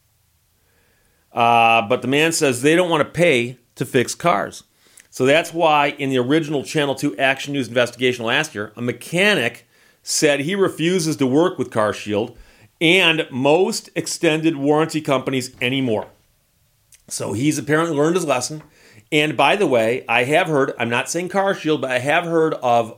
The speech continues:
these warranty companies telling a mechanic, "Tear it apart, we'll pay you for it." And when they tear it apart, they don't pay him for it.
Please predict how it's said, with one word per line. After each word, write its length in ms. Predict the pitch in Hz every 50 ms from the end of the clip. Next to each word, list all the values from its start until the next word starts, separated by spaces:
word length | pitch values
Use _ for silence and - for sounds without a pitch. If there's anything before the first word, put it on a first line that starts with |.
| _ _ _
these 200 | - 117 120 107 117
warranty 340 | 143 165 196 190 180 175
companies 520 | - 131 107 98 87 92 98 101 - - - _ _ _ _ _ _ _ _ _ _ _
telling 400 | - - 165 170 165 185 202 196
a 20 | 196
mechanic, 580 | 180 170 - - 139 110 107 110 117 - - _ _ -
"Tear 240 | - 156 165 170 185
it 60 | 185
apart, 260 | 185 160 143 135 117
we'll 100 | 147 123
pay 200 | - 147 175 185
you 60 | 175
for 260 | - - 101 87 80
it." 40 | - _ _ _ _ _ _ _ _ _ _ _ _ _ _ _ _ _ _ _ _ _
And 320 | 135 131 131 131 135 139
when 140 | 135 139 139
they 60 | 131
tear 180 | 123 - 160 165
it 80 | 151 143
apart, 460 | - 175 196 190 190 190 - - _ _ _ _ _ _
they 100 | - 175
don't 300 | 170 247 285 311 302 -
pay 100 | 196 156
him 140 | 123 104 98
for 240 | - - 87 82
it. 60 | 82